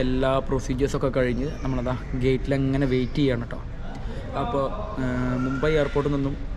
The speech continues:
ദുബായ് വരെയുള്ള കാഴ്ചകളാണ് ഞാൻ ഇന്നത്തെ വീഡിയോയിൽ നിങ്ങൾക്കായിട്ട് ഞാൻ കാണിക്കാൻ വേണ്ടി പോകുന്നത്. അപ്പോൾ അതാ ഇവിടുത്തെ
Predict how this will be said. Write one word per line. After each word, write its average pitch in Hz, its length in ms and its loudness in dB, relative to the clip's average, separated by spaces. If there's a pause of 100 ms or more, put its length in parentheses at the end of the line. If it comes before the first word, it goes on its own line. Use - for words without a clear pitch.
(440)
ദുബായ് 131 340 2
വരെയുള്ള 135 280 0 (680)
കാഴ്ചകളാണ് 135 540 2
ഞാൻ 131 120 0
ഇന്നത്തെ 131 320 0
വീഡിയോയിൽ 127 300 0
നിങ്ങൾക്കായിട്ട് 123 460 0
ഞാൻ 120 120 0
കാണിക്കാൻ 120 300 0
വേണ്ടി 120 180 0
പോകുന്നത്. 120 280 0 (720)
അപ്പോൾ 131 200 0
അതാ 123 140 2 (1040)
ഇവിടുത്തെ 143 340 2